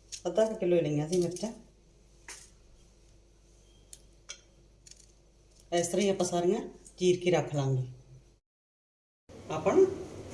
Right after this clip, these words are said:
ਮਿਰਚਾਂ ਆਹ ਕੱਟ ਕੇ ਹਲਕਾ ਜਿਹਾ ਲੂਣ ਲਾ ਕੇ ਰੱਖਦਾ ਸੀ ਅੱਧੇ ਕੁ ਘੰਟੇ ਵਾਸਤੇ, ਤੇ ਮੈਂ ਨਾ ਇਹਨਾਂ ਨੂੰ ਧੁੱਪੇ ਰੱਖਦਾ ਸੀਗਾ।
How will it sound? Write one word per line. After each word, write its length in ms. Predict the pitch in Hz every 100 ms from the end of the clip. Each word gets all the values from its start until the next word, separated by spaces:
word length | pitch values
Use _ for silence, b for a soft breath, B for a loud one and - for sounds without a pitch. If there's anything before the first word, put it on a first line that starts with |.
| - - - -
ਮਿਰਚਾਂ 360 | 165 170 165 180
ਆਹ 160 | 175 175
ਕੱਟ 240 | 165 165
ਕੇ 220 | 165 175 - 170
ਹਲਕਾ 240 | 190 254
ਜਿਹਾ 100 | 262
ਲੂਣ 260 | 214 165 160
ਲਾ 100 | 160
ਕੇ 120 | 165
ਰੱਖਦਾ 360 | 156 147 143
ਸੀ 260 | 143 190 311 - - - - - - - 170
ਅੱਧੇ 180 | 165
ਕੁ 160 | 208 202
ਘੰਟੇ 200 | 202 156
ਵਾਸਤੇ, 360 | 147 143 - 285
ਤੇ 1160 | - - - - - - - - - - 180
ਮੈਂ 200 | 180 180
ਨਾ 80 | -
ਇਹਨਾਂ 140 | 339
ਨੂੰ 100 | 339
ਧੁੱਪੇ 240 | 269 - 170
ਰੱਖਦਾ 320 | 165 165 151
ਸੀਗਾ। 300 | 139 147 143